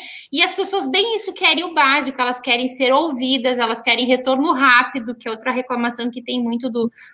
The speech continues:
no mercado imobiliário, da demora ou a falta de retorno,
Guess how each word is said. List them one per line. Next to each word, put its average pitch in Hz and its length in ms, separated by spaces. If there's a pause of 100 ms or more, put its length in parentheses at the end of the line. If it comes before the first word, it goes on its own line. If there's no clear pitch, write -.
(100)
no 247 100
mercado 247 360
imobiliário, 233 460
da 247 140
demora 240 720
ou 226 140
a 233 80
falta 247 560
de 240 100
retorno, 233 760